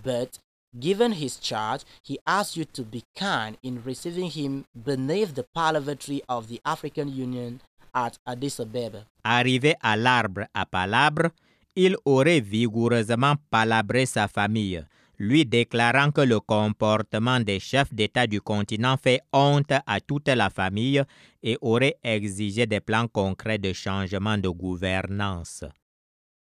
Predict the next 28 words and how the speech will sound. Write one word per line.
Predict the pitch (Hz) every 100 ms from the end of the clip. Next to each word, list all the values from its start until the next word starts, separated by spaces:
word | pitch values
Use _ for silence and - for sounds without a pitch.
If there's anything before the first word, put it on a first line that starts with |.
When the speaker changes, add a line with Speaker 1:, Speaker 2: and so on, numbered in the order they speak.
| _ _
Speaker 1:
Beneath | 120 139 160 175 233 147
the | 135 -
palava | 202 196 143 127
tree, | - - 110 113 120 _
he | - 143
would | 165 214
have | 151
severely | - 139 117 160 185 185
reproached | 147 139 - - 247 156 117 -
his | 139 -
family | - 180 151 127 117 113 - _ -
through | - 165 202 214
strong | - - 196 190 -
palavers. | 226 185 143 120 107 101 - _ _
He | 165
would | 170 240
have | 208 147 -
told | - 196 202 147
them | 151 156 160 -
that | 123 127 123 - -
the | 139 139
African | 175 - 160 233 196
head | 175
of | 147
state | - - 170 135
behaviors | 123 123 151 156 147 156 151 147 - - -
is | 147 -
shameful | - 185 202 233 - - 113 104 135